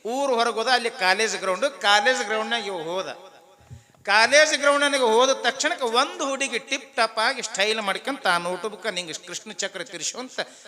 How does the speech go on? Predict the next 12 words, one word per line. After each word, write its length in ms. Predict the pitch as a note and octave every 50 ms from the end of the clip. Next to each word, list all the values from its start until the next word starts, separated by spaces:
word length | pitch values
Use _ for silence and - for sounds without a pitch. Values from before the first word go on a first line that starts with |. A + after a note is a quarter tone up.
| - -
ಒಂದ್ 160 | E3 E3 E3
ನಾಲ್ಕು 220 | E3+ E3+ - -
ಕೂಲ್ 140 | G#3+ A#3 G#3+
ಹಿಂಗ್ 160 | G#3 G3+ G3
ಬಿಟ್ಟಿದ್ಲು. 440 | F#3 F#3+ C4+ D4 - A3+ A#3 A#3+ B3
"Actually" 640 | B3 - - - - G4 G4+ G4+ F#4+ D#4+ C#4+ C#4+
ಅಂತ 100 | C#4 C#4
ಹಿಂಗ್ 160 | - B3+ A3+ -
ಸ್ಟೈಲ್ 300 | - - G3 G3+ G3+ G3
ಮಾಡ್ಕೊಂತ 460 | F#3 F3+ F#3 - A3+ C4+ C#4+ - -
ಹಿಂಗ್ 180 | G3+ F3+ E3+
ಹೊಂಟಿದ್ಲು. 520 | D3+ - D3+ D3+ - - G3 F3 D3+ D#3